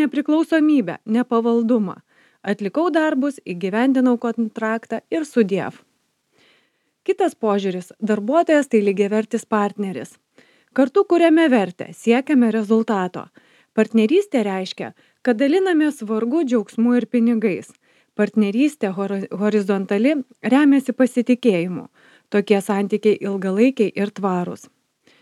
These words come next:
Humanizmo idėjomis grįstas požiūris į darbuotoją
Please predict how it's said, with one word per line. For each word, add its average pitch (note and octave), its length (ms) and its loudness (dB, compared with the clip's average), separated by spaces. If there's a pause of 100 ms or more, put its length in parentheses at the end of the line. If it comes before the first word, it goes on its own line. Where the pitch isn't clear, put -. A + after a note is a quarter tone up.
(540)
Humanizmo C#4 640 2
idėjomis D4 560 2
grįstas B3+ 440 -2
požiūris C4 560 0
į G#3+ 80 0
darbuotoją C4+ 640 -2